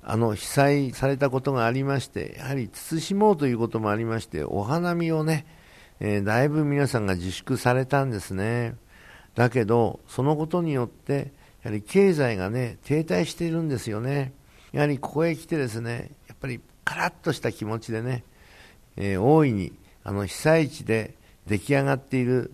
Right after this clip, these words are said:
食物とかそういうものをね、食べてあげましょうね。もちろん、その中にセシウムだとかね、要素が入ってるやつは避けましょうね。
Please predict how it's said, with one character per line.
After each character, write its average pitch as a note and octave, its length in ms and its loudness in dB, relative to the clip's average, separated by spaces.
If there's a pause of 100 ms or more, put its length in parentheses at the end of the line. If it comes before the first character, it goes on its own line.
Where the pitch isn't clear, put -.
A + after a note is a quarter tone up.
食 - 320 -2
物 B2+ 160 2
と - 220 -10
か F2 120 -8
そ A#2 200 -2
う - 20 2
い C3+ 40 2
う - 20 0
も C3 100 0
の B2 200 0
を G#2 40 0
ね、 G2+ 100 -2
食 C3+ 180 0
べ D3 100 -2
て A2+ 100 -2
あ A2+ 60 0
げ A#2 100 -2
ま B2+ 140 0
し C3 100 -6
ょ C3 80 0
う A#2+ 60 -4
ね。 A#2 240 -4
も F#2 180 -4
ち D3 120 -4
ろ F3 100 6
ん、 B2+ 180 0 (420)
そ - 140 -4
の A2 140 4
中 G2 240 0
に F#2+ 200 -4 (200)
セ - 180 -6
シ - 200 -2
ウ G#2+ 40 2
ム G#2 140 0
だ F2 120 -6
と - 120 -14
か D#2+ 140 -12
ね、 A2 260 -8 (380)
要 G#2+ 260 4
素 F#2 140 -4
が F2 100 -2
入 G2+ 140 0
っ - 20 2
て A2 160 -4
る F#2 80 0
や F#2 160 2
つ A2 140 -2
は F#2 80 0
避 E2+ 180 -8
け G#2+ 120 -2
ま G2+ 120 0
し - 120 -6
ょ E2+ 100 0
う - 20 -8
ね。 F2+ 220 -6